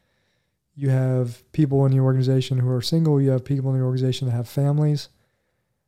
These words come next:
All of these different people need work li-, work-life balances, right? Not just people with families. Single folks need a work-life balance as well. Be cognizant of that.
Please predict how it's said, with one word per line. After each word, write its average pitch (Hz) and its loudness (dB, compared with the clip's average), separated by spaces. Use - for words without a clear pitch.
All 165 8
of 147 6
these 135 2
different 135 2
people 131 -2
need 131 0
work 123 -2
li-, 131 -4
work-life 131 -4
balances, 127 -6
right? 139 -4
Not 147 -2
just 143 -2
people 139 0
with 135 0
families. 131 -2
Single 143 0
folks 143 2
need 139 2
a 131 2
work-life 127 -2
balance 131 -4
as 127 -8
well. 127 -4
Be 143 -4
cognizant 139 -2
of 120 -6
that. 127 -8